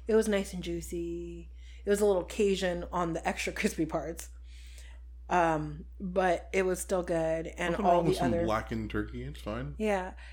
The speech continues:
Speaker 1: um, it was, it was awesome to, to see all of them together, even
Speaker 2: Mm.
Speaker 1: if I was doing it from a couch.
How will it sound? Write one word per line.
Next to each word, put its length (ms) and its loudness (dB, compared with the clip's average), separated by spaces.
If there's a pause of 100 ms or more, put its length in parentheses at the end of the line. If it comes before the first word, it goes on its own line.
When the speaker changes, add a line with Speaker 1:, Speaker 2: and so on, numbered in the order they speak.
(160)
Speaker 1:
um, 680 6
it 200 4
was, 580 4 (720)
it 140 2
was 280 0
awesome 500 -6 (680)
to, 160 0 (120)
to 180 0
see 400 2 (100)
all 240 6
of 140 -2
them 180 -4
together, 600 -2
even 280 2
Speaker 2:
Mm. 40 4
Speaker 1:
if 180 -2
I 120 2
was 160 -2
doing 340 -2
it 200 -4
from 400 -6 (380)
a 60 -10
couch. 420 -10